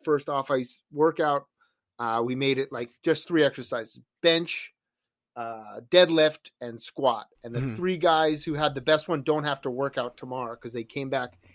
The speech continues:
Speaker 1: in good shape.
Speaker 2: Oh, nice.
Speaker 1: Uh, and we had just, like, a bench press competition, like, who puts the most on the bar and who can max out. And you just made it really fun.
Speaker 2: Absolutely.
Speaker 1: And then, um,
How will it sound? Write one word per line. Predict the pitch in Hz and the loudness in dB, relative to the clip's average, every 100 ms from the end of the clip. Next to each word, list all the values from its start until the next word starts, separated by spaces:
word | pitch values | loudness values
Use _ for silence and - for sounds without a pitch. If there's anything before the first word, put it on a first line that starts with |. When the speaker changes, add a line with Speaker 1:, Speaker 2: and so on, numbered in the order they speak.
| _ | _
Speaker 1:
in | 127 120 | -10 -4
good | 131 120 | -4 -4
shape. | - 135 107 - | -4 -4 -4 -8
Speaker 2:
Oh, | 127 | -8
nice. | 98 123 98 - | -6 -8 -8 -2
Speaker 1:
Uh, | 123 123 | 0 0
and | 127 | 0
we | 147 | 2
had | 165 151 | 2 2
just, | 180 | 2
like, | 175 | 2
a | 156 | 4
bench | 180 | 2
press | 180 185 | 4 0
competition, | - 185 185 240 240 139 | 2 0 0 -2 -4 -6
like, | 120 | -6
who | 180 | -6
puts | 175 175 | -4 -4
the | 175 | 0
most | 170 170 | 0 0
on | 160 | -6
the | |
bar | 147 170 185 | 0 2 2
and | 147 | 0
who | |
can | 151 147 | -4 -4
max | 156 156 - | -2 -2 0
out. | 165 156 156 _ _ _ - | 0 2 0 _ _ _ -10
And | 156 | -10
you | 170 | -2
just | 170 175 | -2 2
made | 180 | 4
it | 170 | 4
really | 165 165 | 4 2
fun. | 147 - 202 131 117 | 0 -2 -2 -2 -6
Speaker 2:
Absolutely. | 120 135 156 | -8 -4 -4
Speaker 1:
And | 156 | -2
then, | 151 | -2
um, | 135 131 | -2 -2